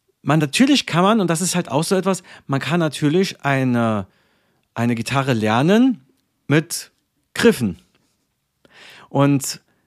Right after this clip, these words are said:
die Griffe, ja, sollte man schon wissen, was es ist. Also man sollte schon wissen, was ein D-Dur-Akkord ist und so weiter. Das sollte man eigentlich wissen. Und, ähm, das große Problem ist, dort könnte man's noch, aber wenn's um Power-Chords geht, wird es halt richtig heikel.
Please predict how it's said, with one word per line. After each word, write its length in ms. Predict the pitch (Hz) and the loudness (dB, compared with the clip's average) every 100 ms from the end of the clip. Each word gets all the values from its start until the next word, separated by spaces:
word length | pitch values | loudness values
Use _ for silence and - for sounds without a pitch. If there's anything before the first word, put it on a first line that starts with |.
| - | -10
die 100 | 135 | -10
Griffe, 540 | - - 208 269 285 277 _ _ _ _ _ _ _ _ _ _ _ - | -6 -4 -2 2 0 0 _ _ _ _ _ _ _ _ _ _ _ -2
ja, 240 | 143 113 98 | 0 0 -4
sollte 260 | 101 151 151 | -2 -2 2
man 120 | 180 | 0
schon 240 | - 226 202 | 2 2 2
wissen, 220 | 226 202 | 0 0
was 120 | 170 | 0
es 120 | 160 | -2
ist. 240 | 247 311 - | -2 -4 -4
Also 160 | 127 | -6
man 100 | 131 | -4
sollte 200 | 131 151 | -2 -4
schon 180 | - 208 | 0 0
wissen, 200 | 208 202 | 0 -2
was 140 | 170 143 | -2 -2
ein 260 | 123 117 _ 147 | -2 -4 _ -2
D-Dur-Akkord 800 | 170 160 175 160 - 156 151 | -2 -2 -2 -4 -4 -2 -2
ist 340 | 156 151 139 - | 0 -2 -4 -6
und 140 | 131 | -6
so 140 | 131 123 | -4 -2
weiter. 340 | 131 127 123 - - - | -2 -2 -6 -10 -20 -10
Das 140 | 113 | -4
sollte 220 | 110 107 | -4 -2
man 120 | 135 | -4
eigentlich 360 | 104 117 147 - | -2 -4 -4 -2
wissen. 220 | 170 - - - - | -2 -2 -8 -20 -12
Und, 320 | 127 139 135 - | -2 -2 -2 -2
ähm, 360 | 127 117 107 - - | 0 0 -2 -6 -8
das 140 | 113 | -4
große 260 | 175 185 196 | 0 0 0
Problem 460 | 170 139 156 185 | -2 0 2 2
ist, 360 | 202 196 - - _ | 2 0 -2 -14 _
dort 240 | - 170 - | 0 0 2
könnte 300 | 190 247 233 | 2 2 2
man's 200 | 170 135 | 0 2
noch, 220 | 151 180 | 0 0
aber 260 | 143 143 139 | 0 0 0
wenn's 180 | 135 | 0
um 100 | 139 | -2
Power-Chords 680 | - 214 294 - 127 110 - | -2 0 0 0 -2 -2 -4
geht, 360 | 110 139 214 - _ _ _ _ _ _ _ _ _ _ _ _ - | -2 0 0 -6 _ _ _ _ _ _ _ _ _ _ _ _ -4
wird 160 | 160 | 0
es 120 | 190 190 | 0 0
halt 180 | 165 | 2
richtig 320 | 160 - 127 107 | 0 0 -2 -2
heikel. 380 | 92 - 87 | -4 -6 -12